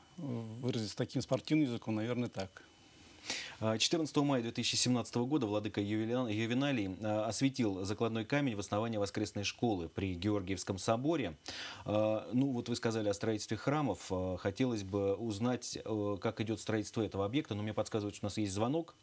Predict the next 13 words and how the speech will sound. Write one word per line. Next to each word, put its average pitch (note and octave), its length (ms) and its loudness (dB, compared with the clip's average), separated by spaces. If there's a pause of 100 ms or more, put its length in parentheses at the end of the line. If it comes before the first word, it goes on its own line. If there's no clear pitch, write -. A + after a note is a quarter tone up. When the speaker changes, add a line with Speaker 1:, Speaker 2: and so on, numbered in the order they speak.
Speaker 2:
и G#2 260 -2
давайте G#2 300 0
мы G2+ 100 -4
ответим G2 280 -6
телезрителю, G#2+ 480 -2
а - 20 -12
потом A#2+ 300 -4 (200)
вернемся G#2+ 480 -2
к - 60 -4
этому F#2+ 220 -2
вопросу. G2 460 -2 (460)
А, G#2 140 2
здравствуйте. D#3+ 640 2